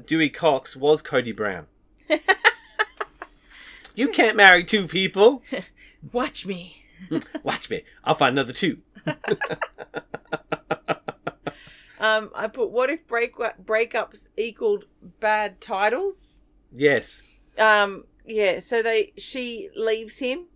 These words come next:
Speaker 1: Mm-hmm.
Speaker 2: Um, oh, I said, what if
Speaker 1: They
Speaker 2: you
Speaker 1: both
Speaker 2: could,
Speaker 1: leave him.
Speaker 2: yeah. I said, what if you could just swap the girls? He kinda indicates he could have, he could just swap them out.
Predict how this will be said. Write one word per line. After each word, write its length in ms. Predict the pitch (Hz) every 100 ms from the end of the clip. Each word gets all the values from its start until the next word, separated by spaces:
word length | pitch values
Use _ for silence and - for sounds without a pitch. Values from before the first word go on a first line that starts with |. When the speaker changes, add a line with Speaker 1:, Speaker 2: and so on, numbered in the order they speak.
| _
Speaker 1:
Mm-hmm. 640 | 143 147 151 170 - _ 208
Speaker 2:
Um, 440 | 196 190 180 190 _ _ _ _
oh, 220 | 190 202 180 _ _ -
I 40 |
said, 160 | 214 220
what 160 | 269
if 60 | 311
Speaker 1:
They 80 | 143
Speaker 2:
you 60 |
Speaker 1:
both 180 | 139 156
Speaker 2:
could, 80 | 185
Speaker 1:
leave 200 | 107 98
him. 120 | 90
Speaker 2:
yeah. 280 | 190 180 202 _ _ _ _
I 40 |
said, 160 | 214 233
what 160 | 294
if 100 | 339
you 80 | 330
could 260 | 330 339 240
just 220 | 247 226
swap 300 | - 208 -
the 80 | 208
girls? 580 | 196 180 165 175 - - _ _ _ _ _ _
He 120 | -
kinda 560 | - 262 247 233 202 - _ -
indicates 560 | 220 208 247 214 156
he 100 | 214
could 200 | 196 214
have, 120 | 185 - - _
he 100 | -
could 200 | 196 208
just 160 | 190 180
swap 260 | - 208 -
them 160 | 170
out. 240 | 190 311